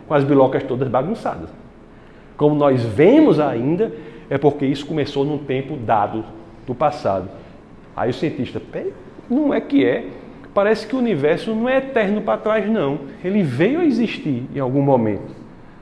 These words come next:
Ele veio a existir." Uma outra coisa impressionante, o pastor conhece muito bem essa área, não é, foi a identificação por grupos de cientistas de que se verificava nas galáxias uma tendência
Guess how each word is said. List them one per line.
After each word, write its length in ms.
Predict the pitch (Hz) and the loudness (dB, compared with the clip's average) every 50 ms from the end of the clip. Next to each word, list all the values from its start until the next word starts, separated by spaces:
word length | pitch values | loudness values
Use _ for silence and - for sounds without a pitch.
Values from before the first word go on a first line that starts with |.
| - - - | -20 -8 -2
Ele 180 | 330 359 339 269 | 2 4 6 6
veio 300 | 147 165 175 190 202 226 | 6 4 2 2 2 2
a 60 | 233 | 0
existir." 600 | 220 208 285 285 269 - - 320 254 135 104 - - - - - - - - - - - - - - - - - - - - - - - - - - - - - - - - | 2 2 2 0 0 -4 -4 -4 -4 -4 -4 -8 -12 -18 -20 -20 -20 -20 -20 -20 -20 -20 -20 -20 -20 -20 -20 -20 -20 -20 -20 -20 -20 -20 -20 -20 -20 -20 -20 -20 -20 -14 -8
Uma 200 | 139 151 180 180 | -4 0 2 4
outra 600 | 170 180 208 202 - 196 196 190 185 165 143 - - - - - - - | 6 6 4 4 2 2 2 2 2 2 -2 -6 -8 -16 -16 -16 -6 4
coisa 420 | 175 185 190 185 - 180 - - - | 8 8 8 8 6 0 -2 -2 -2
impressionante, 960 | 208 220 269 - - - 180 151 151 - - - 185 208 190 143 147 - - - | 0 2 2 2 2 0 2 2 2 0 -2 -2 -2 0 2 2 0 0 -2 0
o 20 | |
pastor 320 | - 143 135 - - 147 | 0 0 0 2 -4 -4
conhece 320 | - - 147 143 139 - 151 | -2 0 0 0 0 0 0
muito 160 | 151 165 151 | 0 0 2
bem 300 | 147 147 143 139 135 - 147 - - - - - | 4 4 4 4 2 -2 -8 -12 -14 -14 -10 -8
essa 300 | 123 131 - - 180 151 | -8 -8 -4 -2 0 2
área, 360 | 135 139 147 180 226 254 - - - - - - - - - - - - - | 2 2 2 2 0 -4 -8 -12 -18 -20 -20 -20 -20 -20 -20 -20 -20 -14 -4
não 120 | 135 151 175 | 2 2 2
é, 60 | 185 | 2
foi 260 | 185 - 185 185 185 | 2 2 2 4 4
a 40 | 180 | 4
identificação 1120 | 196 240 277 320 - 311 - - 202 175 - 202 180 - 180 165 - - - - 127 120 120 | 6 6 6 6 6 2 0 0 -4 -4 -4 -4 -2 0 0 0 0 -2 -4 -2 -2 -2 0
por 180 | - 165 160 147 | 4 6 6 6
grupos 440 | 117 110 151 190 254 247 233 180 | 4 0 -2 -2 -2 0 -2 -2
de 100 | 160 175 | 0 -2
cientistas 840 | 165 - - 165 143 - - - 135 170 180 - - 233 208 - - | -4 -2 -2 -2 -2 -2 -2 -2 -2 -2 -2 -4 -4 -6 -6 -6 -6
de 220 | 151 151 202 208 | -4 -4 -4 -4
que 580 | 208 - - 165 156 151 151 151 - - - - - - - - - - - - - 117 | -4 -4 -2 0 0 0 0 -2 -6 -14 -16 -18 -18 -20 -20 -20 -20 -20 -18 -10 -10 -10
se 360 | - - - - - 233 269 | -10 -10 -14 -4 4 6 6
verificava 720 | 240 233 220 214 - - - - - - 143 139 139 139 143 | 6 6 4 2 0 0 -2 -4 -2 0 2 2 2 2 2
nas 240 | 143 151 147 139 123 | 2 2 0 0 0
galáxias 720 | - 127 117 110 113 131 170 170 - - - 151 127 131 | 0 -2 0 2 2 2 2 0 -2 -4 -4 -4 -2 -2
uma 160 | 151 185 202 | -2 -2 -4
tendência 880 | 196 - - - 262 285 269 165 143 156 185 226 254 - - - 190 | -4 -6 -4 -2 0 2 2 2 0 0 0 0 -2 -2 -2 -4 -4